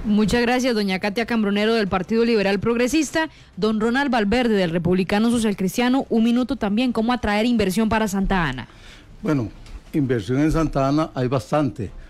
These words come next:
Speaker 2: Lo que pasa es que Santa Ana lo saturamos, porque hay muchas empresas y se han ido muchas empresas. ¿Por qué? Por la parte de, de las vías. Es, Santa Ana es una trampa,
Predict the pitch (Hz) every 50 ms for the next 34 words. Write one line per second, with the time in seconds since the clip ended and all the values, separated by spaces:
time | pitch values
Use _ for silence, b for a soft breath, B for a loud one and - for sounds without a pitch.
0 | B B - 120 101 110 - - 113 104 117 131 110 - - 131 127 151 135 113
1 | 143 139 139 139 143 156 160 151 135 113 131 117 - - 110 120 143 151 139 113
2 | 98 - - - - b b b b b b b - - 135 - - - 110 110
3 | 113 131 147 139 - 170 143 151 151 123 - 135 151 151 131 156 175 123 135 123
4 | 98 - 120 113 120 127 131 139 139 127 123 127 120 - 143 113 120 104 90 -
5 | 135 160 165 123 113 101 92 - B B B B B B B B - 117 101 -
6 | 156 151 151 - 120 110 101 - - 117 110 101 - - 143 139 127 117 - -
7 | 107 120 107 110 104 95 98 143 165 160 123 - - 127 107 101 - - - -
8 | - - 175 - 151 - 117 107 110 120 135 151 - 104 147 156 165 156 151 -
9 | 147 156 156 147 - - 107 92